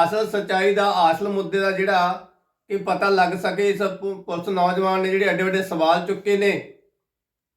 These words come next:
ਤੇ ਜਿੱਥੇ ਸਰਕਾਰਾਂ ਘੇਰੀਆਂ ਨੇ ਦੋਨੇ, ਸੈਂਟਰ ਸਰਕਾਰ ਤੇ ਸੂਬਾ ਸਰਕਾਰ ਆ, ਉੱਥੇ ਪੰਜਾਬ ਦੇ ਹਾਲਾਤਾਂ ਦੀ ਵੀ ਗੱਲ ਕੀਤੀ ਆ। ਉੱਥੇ ਇਹਨੇ ਕਿੱਡੇ ਵੱਡੇ ਜਿਹੜੇ ਸਵਾਲ ਨੇ ਉਹ ਪੈਦਾ ਕੀਤੇ ਨੇ।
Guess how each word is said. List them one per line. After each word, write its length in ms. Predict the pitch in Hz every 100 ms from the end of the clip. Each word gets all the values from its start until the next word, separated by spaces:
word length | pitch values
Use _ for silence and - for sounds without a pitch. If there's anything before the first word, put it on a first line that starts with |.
| _ _ -
ਤੇ 100 | 151
ਜਿੱਥੇ 360 | 160 175 214
ਸਰਕਾਰਾਂ 480 | - 185 185 190 208
ਘੇਰੀਆਂ 380 | 202 190 160 202
ਨੇ 60 |
ਦੋਨੇ, 400 | 196 180 190 208
ਸੈਂਟਰ 320 | 202 170 170 151
ਸਰਕਾਰ 360 | 190 185 185
ਤੇ 140 | 185 202
ਸੂਬਾ 280 | 185 180
ਸਰਕਾਰ 480 | 190 190 180 190 196
ਆ, 220 | 196 190 - _ _ _ _ _ _ _
ਉੱਥੇ 260 | 196 196 220
ਪੰਜਾਬ 400 | 214 190 185 190
ਦੇ 80 | 196
ਹਾਲਾਤਾਂ 380 | 180 175 175 196
ਦੀ 120 | 208
ਵੀ 100 | 208
ਗੱਲ 180 | 190 190
ਕੀਤੀ 400 | 190 175 202 208
ਆ। 380 | 196 185 - - _ _ _ _ _ _ 202
ਉੱਥੇ 260 | 196 -
ਇਹਨੇ 420 | 220 214 220 214 208 - _ _ _ _ _ _ _ _ _ _ _ _
ਕਿੱਡੇ 180 | 220 226
ਵੱਡੇ 260 | 208 202
ਜਿਹੜੇ 260 | 196 208 208
ਸਵਾਲ 440 | 208 180 175 196
ਨੇ 300 | 202 202 196 - _ _ _ _ _ _ _ _ _ _ -
ਉਹ 160 | 196
ਪੈਦਾ 280 | 190 185 208
ਕੀਤੇ 340 | 220 214 202 214
ਨੇ। 320 | 208 208 202